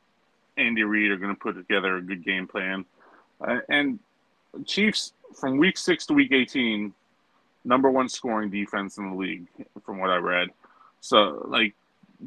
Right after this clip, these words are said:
people, when people think about the Chiefs, they don't really think about the defense, but I think the defense is gonna be able to cause a couple turnovers. Um, I don't think there's gonna be many stops this game, so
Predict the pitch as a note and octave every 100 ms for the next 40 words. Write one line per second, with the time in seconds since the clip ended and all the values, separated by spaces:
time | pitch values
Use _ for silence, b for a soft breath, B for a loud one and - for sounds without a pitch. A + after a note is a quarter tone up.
0 | - G3 G3 F3+ - - D3+ D3+ G3+ F#3+
1 | E3+ E3+ E3 - - D3+ - C#3+ D3+ E3
2 | C#3+ E3 D#3 C3 A#2+ A#2 C3 D#3 G#2+ F2+
3 | - - - G#2 G2+ - B2 A#2+ C#3+ C3
4 | - _ _ _ A#2 B2 C3 C#3 B2 B2
5 | C3 A#2+ A#2+ A#2 A2 - - B2+ A#2+ A2+
6 | - - _ _ _ - C#3 C3 - A#2
7 | A2+ A2 A2 A2 - - _ b b b
8 | b - G#2+ G2 F#2 E2 - _ _ _
9 | - B2 D3+ D#3+ D#3 D3+ D#3 D3+ D#3+ D#3+
10 | - A2+ G#2+ - G#2 - G#2 G2+ G2+ -
11 | G#2+ G#2 G#2